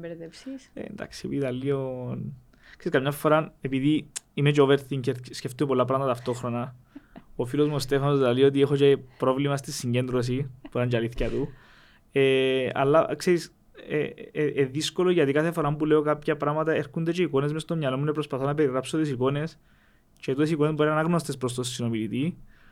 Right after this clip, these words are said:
Speaker 2: Οπότε προσπαθώ να έχω μια ίση γραμμή προς τον συνομιλητή και εκείνο που θέλω να περιγράψω,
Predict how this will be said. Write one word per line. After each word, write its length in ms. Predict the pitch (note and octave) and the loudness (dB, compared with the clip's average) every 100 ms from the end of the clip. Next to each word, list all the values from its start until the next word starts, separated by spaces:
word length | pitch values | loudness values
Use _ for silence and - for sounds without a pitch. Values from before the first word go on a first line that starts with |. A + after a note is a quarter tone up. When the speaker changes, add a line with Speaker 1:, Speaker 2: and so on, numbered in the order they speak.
| _ - | _ -4
Speaker 2:
Οπότε 300 | C#3+ E3+ E3+ | 0 2 2
προσπαθώ 500 | F3 E3 C3 C3 D#3+ | 0 0 2 2 2
να 80 | |
έχω 160 | D#3 D#3+ | 0 -2
μια 360 | D#3+ D#3+ E3 - | 0 0 0 -2
ίση 340 | - E3 - | -4 -4 -2
γραμμή 400 | D3+ C3+ A#2+ C3 | 0 2 2 0
προς 180 | C#3 C#3+ | 0 0
τον 100 | C#3+ | -2
συνομιλητή 460 | C#3 D3+ C#3 B2 B2+ | -6 -4 -2 -2 -2
και 100 | C#3 | -2
εκείνο 140 | C3+ | 0
που 80 | C#3+ | -2
θέλω 120 | C3+ | 0
να 60 | C#3 | 2
περιγράψω, 760 | C#3+ B2 A2+ C3+ - E3+ F3 | 2 0 -2 -4 -2 -4 -4